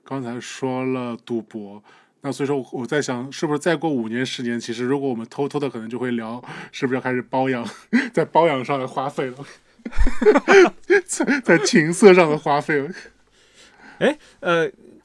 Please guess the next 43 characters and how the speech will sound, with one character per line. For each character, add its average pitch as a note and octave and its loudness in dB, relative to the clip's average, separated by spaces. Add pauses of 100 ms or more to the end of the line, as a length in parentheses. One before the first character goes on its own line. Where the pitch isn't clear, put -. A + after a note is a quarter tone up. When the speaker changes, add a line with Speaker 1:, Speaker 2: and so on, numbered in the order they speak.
(180)
Speaker 2:
我， E3 -6
我 C#3+ 2
和 E3+ 2
小 B2+ 2
英 F3+ -2
都 G3+ 2
不 D3 -6
是 D3+ -6
喝 D3 -6
很 A2 -4
多 B2 -2
酒 A#2+ -4
的 F#2 -10
人 G#2 -10
啊， A2 -10
所 A#2 -8
以 B2+ -2
在 C3 -4
酒 A2 -10
方 B2+ -6
面， A#2 -6
呃， G#2 -14
花 B2 -6
的 A2+ -6
钱 A2+ -10 (140)
还 A#2 -12
挺 G#2+ -10
少 A#2 -12
的。 G2+ -16
但 D3+ -6
我 A#2+ -2
知 A#2 -6
道 C#3+ 2
有 A#2 -2
很 A2 -6
多， B2 -2
比 A2 -10
如 A2 -8
说 A#2 -6
你 G#2 -6
要， A#2+ -8
要 B2 -6
喝 B2+ -4